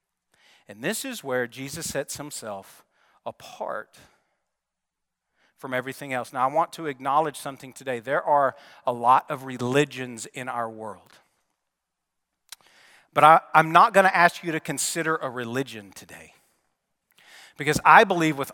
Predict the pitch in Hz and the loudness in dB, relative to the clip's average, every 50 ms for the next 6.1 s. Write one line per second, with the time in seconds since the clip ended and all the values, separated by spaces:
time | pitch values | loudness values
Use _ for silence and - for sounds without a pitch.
0 | - 151 147 156 170 175 - - 139 135 123 - 147 156 156 151 113 - 139 147 | 2 4 6 6 6 4 2 2 0 0 2 4 4 2 2 2 -4 -12 -10 -8
1 | 156 160 180 170 - - 151 135 113 123 127 131 165 - - - - 147 147 147 | -6 0 2 2 4 2 2 -4 0 2 4 4 4 2 -2 -6 -4 -4 -6 -6
2 | - 165 - 156 147 151 143 - - - 123 - - - 139 143 151 - - 127 | -8 -10 -8 -6 -6 -6 -8 -10 -14 -14 -12 -10 -6 -2 0 0 0 -2 -4 -14
3 | 117 120 113 107 110 123 135 139 160 185 202 214 208 _ _ _ _ _ _ _ | -14 -14 -14 -10 -8 -8 -8 -8 -10 -16 -16 -18 -20 _ _ _ _ _ _ _
4 | _ _ _ _ _ _ _ _ _ _ _ _ - 147 139 151 156 - - 165 | _ _ _ _ _ _ _ _ _ _ _ _ -10 -6 -6 -6 -6 -4 -4 -4
5 | 180 190 196 180 - 185 - - 147 139 139 131 - 131 135 135 143 143 147 143 | -4 -4 -4 -6 -6 -6 -4 -2 -2 -4 -4 -6 -6 -2 0 2 2 0 0 -4
6 | 139 131 | -8 -8